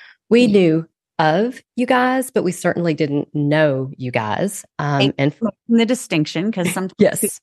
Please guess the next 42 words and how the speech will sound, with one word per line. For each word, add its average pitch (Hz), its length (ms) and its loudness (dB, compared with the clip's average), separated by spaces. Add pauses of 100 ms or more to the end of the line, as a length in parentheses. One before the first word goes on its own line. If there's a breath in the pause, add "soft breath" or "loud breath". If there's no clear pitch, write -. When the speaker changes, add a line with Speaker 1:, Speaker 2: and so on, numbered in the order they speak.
(100)
Speaker 2:
think 180 220 -4
they 156 160 2
see 202 320 -6
me 202 120 0
from 196 180 -6
the 190 100 -2
pulpit. 175 360 -6
They 190 120 -2
know 165 240 2
me. 160 340 0
They 165 140 -6
do 190 140 -6
not. 151 420 -4 (560 loud breath)
Right? 196 60 6
Speaker 1:
Exactly. 156 800 0 (500 loud breath)
And 165 140 2
Speaker 2:
Thank - 20 -4
Speaker 1:
so 165 160 2
fast 180 420 -2
forward 170 440 2
Speaker 2:
Mm-hmm. - 120 -6 (220)
Speaker 1:
almost 254 440 0
twenty 185 300 -2
years, 139 600 -2 (140)
when 156 140 -2
Brett 151 200 0
and 170 100 2
I 156 60 2
moved 151 240 0
to - 160 -8
Austin, 139 680 -2
our 135 80 -2
good 139 300 -2
mutual 165 400 0
friend, 139 480 -2
Amy 135 220 -2
Goddard, 165 600 2 (380 loud breath)
who's 156 120 -2
a 160 60 -4
great 214 460 -2
question 127 400 -6
asker, 135 560 -6